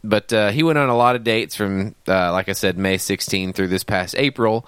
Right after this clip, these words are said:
He meets women for the date, you know, chats, has a good time. They go to dinner,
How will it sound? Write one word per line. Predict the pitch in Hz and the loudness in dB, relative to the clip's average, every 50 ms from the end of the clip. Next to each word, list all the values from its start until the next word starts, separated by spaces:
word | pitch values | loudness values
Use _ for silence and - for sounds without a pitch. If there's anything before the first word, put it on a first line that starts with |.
| - - _ | -16 -16 _
He | - 123 117 | -2 -2 0
meets | 104 101 95 - - | 2 0 0 0 0
women | 101 95 92 92 90 | 0 2 2 0 -2
for | - - 90 87 | -2 -2 -2 -2
the | 78 82 | -2 -2
date, | 82 107 120 135 156 156 - - - _ _ _ - _ | 0 2 2 2 2 -2 -4 -10 -20 _ _ _ -20 _
you | - 139 | -4 -2
know, | 135 131 131 | -2 -2 -2
chats, | 131 - - 113 95 95 101 104 - - - | -2 -2 -2 0 0 0 0 -2 -4 -6 -6
has | 87 85 73 | -8 -6 -6
a | 73 | -6
good | 69 82 80 73 | -4 -2 -4 -2
time. | - 110 110 107 110 110 110 107 107 107 104 101 117 - - - - - - - | -2 -2 -2 -2 -2 -2 -4 -4 -4 -4 -6 -8 -10 -14 -20 -20 -20 -20 -12 -6
They | - 80 | -4 -2
go | 80 82 | -2 -2
to | 78 82 | -2 -2
dinner, | 80 85 120 123 120 113 110 107 107 | -2 0 -2 0 0 0 0 -2 -4